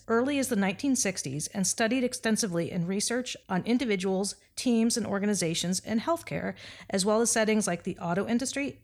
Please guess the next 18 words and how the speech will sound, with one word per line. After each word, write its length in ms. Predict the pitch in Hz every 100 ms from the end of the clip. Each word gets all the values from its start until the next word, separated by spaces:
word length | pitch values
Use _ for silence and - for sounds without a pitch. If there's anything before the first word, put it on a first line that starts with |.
| 240
aviation, 560 | 233 214 185 185 208
and 260 | 196 208 196
nasa. 460 | 170 175 - - - _ - _ _
What 260 | - 190 277
is 180 | 330 349
psychological 680 | - 208 226 202 190 240 254
safety, 340 | 202 190 180
and 80 | 180
how 200 | 214 226
is 100 | 262
it 100 | 262
different 380 | 220 - 202 -
from 240 | 190 180
what 240 | 202 -
one 240 | 196 226 247
might 180 | 240 -
think 240 | 214 -
of 240 | 185 175